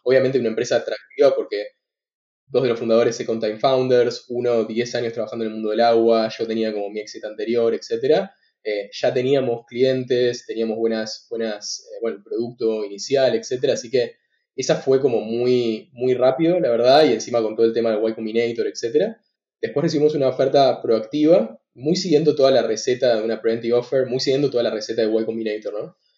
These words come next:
Y después la serie A, sí, la levantamos en Q uno del veinte veintitrés, que obviamente los, los, los, los tiempos son diferentes, por así decirlo, y ahí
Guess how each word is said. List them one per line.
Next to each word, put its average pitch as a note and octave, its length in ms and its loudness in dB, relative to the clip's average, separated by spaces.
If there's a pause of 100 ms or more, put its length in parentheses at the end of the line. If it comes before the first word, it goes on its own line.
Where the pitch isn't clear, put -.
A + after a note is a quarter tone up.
(140)
Y A#2+ 80 -2
después B2+ 220 -4
la D3 80 2
serie D#3 340 4
A, F3 200 0
sí, C#3 320 -6
la B2+ 100 -6
levantamos B2 760 0
en B2+ 380 -4 (280)
Q C3 120 -4
uno E3 580 2
del A2+ 440 -2
veinte B2+ 600 0
veintitrés, A2+ 1080 0 (340)
que G#2+ 200 0
obviamente A2+ 460 2
los, G#2+ 300 -4
los, A2+ 320 -10
los, A2 260 -8
los A2+ 140 -10
tiempos C#3 280 0
son B2+ 120 -4
diferentes, C3 460 0
por B2 120 -2
así A#2+ 140 -2
decirlo, C3+ 500 -2 (440)
y A#2+ 60 -6
ahí D3 540 0